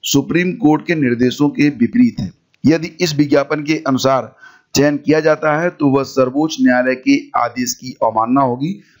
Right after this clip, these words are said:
लिहाजा चयन के लिए दो भिन्न पद्धति से अंक प्राविधानित करते हुए जारी विज्ञापन निरस्त किए जाने योग्य है। सुप्रीम कोर्ट के आदेश का अक्षरशः अनुपालन करते हुए नया विज्ञापन जारी करने की आवश्यकता है।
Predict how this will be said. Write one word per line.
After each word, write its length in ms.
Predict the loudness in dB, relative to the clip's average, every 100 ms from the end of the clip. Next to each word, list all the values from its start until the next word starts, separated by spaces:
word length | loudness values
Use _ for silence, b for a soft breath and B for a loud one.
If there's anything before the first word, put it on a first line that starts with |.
| b 0
लिहाजा 420 | 0 2 2 0
चयन 360 | 0 0 0
के 100 | 2
लिए 160 | 2 2
दो 320 | 0 0 0
भिन्न 300 | 0 -2 -2
पद्धति 420 | -4 -2 -4 -2
से 160 | -2 2 0 -2 _ -4
अंक 220 | -4 -4 -12 -16 b b b b
प्राविधानित 500 | 0 2 2 0 -4 -2
करते 260 | -2 2
हुए 260 | 2 2 0 -8 _
जारी 300 | 0 2 0
विज्ञापन 560 | -2 -2 0 0 -2 0
निरस्त 260 | -2 -2 -2
किए 100 | 0
जाने 220 | 0 0
योग्य 320 | 0 0 0
है। 280 | 0 0 -8 _ _ -4
सुप्रीम 340 | -2 0 0
कोर्ट 220 | 0 -2
के 120 | -2
आदेश 480 | -2 0 -2 -2 -6
का 160 | -2 -2
अक्षरशः 800 | -2 -6 -6 -4 -4 -4 0 -2 -2 -4
अनुपालन 380 | -2 2 2 2
करते 260 | -2 0
हुए 220 | 2 2 0 b b b _
नया 200 | 2 2
विज्ञापन 640 | 2 0 0 0 0 -4
जारी 260 | 0 0 0
करने 260 | -2 -2 -2
की 180 | 0
आवश्यकता 580 | 0 0 -2 -4 -2 -2
है। 260 | -4 -10